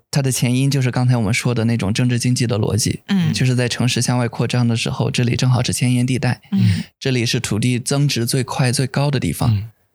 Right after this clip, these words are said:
Speaker 1: 所以也是政府或者开发商最关切的地方。
Speaker 3: 嗯。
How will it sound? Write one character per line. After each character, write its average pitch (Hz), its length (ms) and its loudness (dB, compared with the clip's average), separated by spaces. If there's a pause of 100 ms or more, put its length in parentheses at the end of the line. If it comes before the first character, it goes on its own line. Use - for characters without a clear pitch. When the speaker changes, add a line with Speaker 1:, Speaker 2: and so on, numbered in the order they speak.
(280)
Speaker 1:
所 131 240 -4
以 127 140 0
也 107 120 0
是 110 320 0
政 123 220 0
府 131 120 -2
或 123 100 0
者 - 80 -2
开 123 160 0
发 120 160 0
商 123 200 2
最 123 120 0
关 131 260 0
切 131 160 0
的 113 100 0
地 - 140 -2
方。 - 240 -4
Speaker 3:
嗯。 101 140 -10